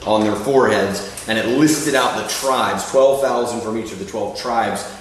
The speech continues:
of Israel. And as we saw in that chapter, that image of Old Testament Israel actually represented the full number of the redeemed people of God, Jew and Gentile, who are, uh, who have come to faith in Jesus.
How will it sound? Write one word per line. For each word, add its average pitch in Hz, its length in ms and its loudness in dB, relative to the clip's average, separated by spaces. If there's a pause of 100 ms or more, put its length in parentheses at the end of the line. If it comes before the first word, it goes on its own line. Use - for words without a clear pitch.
of 101 220 -4
Israel. 101 480 -2 (220)
And 123 140 0
as 139 120 0
we 139 60 -4
saw 147 300 0
in 120 100 -2
that 165 260 0
chapter, 120 280 -4
that 151 480 -4
image 120 540 0
of 117 320 -4
Old 156 260 -2
Testament 131 680 -4
Israel 110 540 -2
actually 117 400 -6
represented 120 560 -4
the 101 80 -6
full 147 500 0
number 127 680 -2 (400)
of 113 300 0
the 117 80 -4
redeemed 120 500 -2
people 117 280 -2
of 104 120 0
God, - 320 2
Jew 123 280 0
and 123 260 0
Gentile, 98 560 0 (180)
who 101 260 -2
are, 95 340 2
uh, 95 120 -2
who 107 120 0
have 98 120 0
come 107 140 0
to 95 60 0
faith 101 280 0
in 110 140 2
Jesus. 95 640 -2